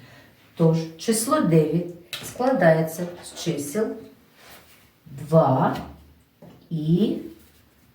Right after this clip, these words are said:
сім. Якщо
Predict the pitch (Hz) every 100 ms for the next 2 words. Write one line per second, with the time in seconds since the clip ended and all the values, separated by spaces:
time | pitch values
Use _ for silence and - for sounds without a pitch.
0 | _ - - 202 202 - - - - _
1 | _ _ _ _ _ _ _ _ _ _
2 | _ 156 156 160 - 202 254 330